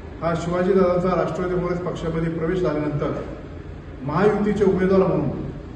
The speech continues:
त्यांची नेते मंडळींच्या उपस्थितीमध्ये ही निश्चित प्रकारे ती घोषणा होईल आणि पुढची लोकसभेची निवडणूक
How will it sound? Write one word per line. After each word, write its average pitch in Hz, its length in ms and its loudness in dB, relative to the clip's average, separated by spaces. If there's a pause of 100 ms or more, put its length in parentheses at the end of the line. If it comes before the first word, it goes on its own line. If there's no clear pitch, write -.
(280)
त्यांची 160 300 0 (800)
नेते 160 220 0
मंडळींच्या 180 520 2 (120)
उपस्थितीमध्ये 165 680 -4
ही 156 260 -2
निश्चित 175 240 -2
प्रकारे 160 360 -2
ती 160 60 -2
घोषणा 135 300 -4
होईल 165 360 2 (720)
आणि 147 180 -4
पुढची 190 340 4 (1040)
लोकसभेची 196 540 6
निवडणूक 170 440 2